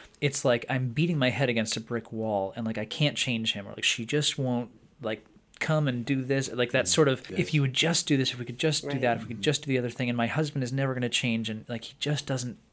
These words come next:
Speaker 1: ever seem to, and I can't figure out how to get him to.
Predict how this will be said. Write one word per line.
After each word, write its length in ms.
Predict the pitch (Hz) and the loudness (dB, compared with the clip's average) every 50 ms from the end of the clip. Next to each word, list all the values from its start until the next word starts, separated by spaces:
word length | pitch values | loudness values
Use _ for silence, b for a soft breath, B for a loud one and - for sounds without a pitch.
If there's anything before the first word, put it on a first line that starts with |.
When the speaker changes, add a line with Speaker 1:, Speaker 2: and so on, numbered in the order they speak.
| _ - - | _ -6 -4
Speaker 1:
ever 200 | 143 135 139 123 | -4 -2 0 0
seem 320 | 117 - - 139 143 143 | 0 2 2 2 2 2
to, 180 | 131 - - 123 | 2 0 0 0
and 100 | 117 113 | 0 0
I 140 | 113 110 110 - | 0 -2 -2 -6
can't 260 | - - 147 151 - - | -8 -4 -4 -4 -4 -2
figure 160 | - 143 139 | 0 0 0
out 40 | 127 | 0
how 60 | 127 | 0
to 60 | 123 | -2
get 240 | 123 - 139 135 - | -2 0 0 0 0
him 240 | - 131 120 117 110 | 0 -2 -2 -2 -2
to. 340 | - - 123 117 113 120 | -2 -2 0 -2 -2 -4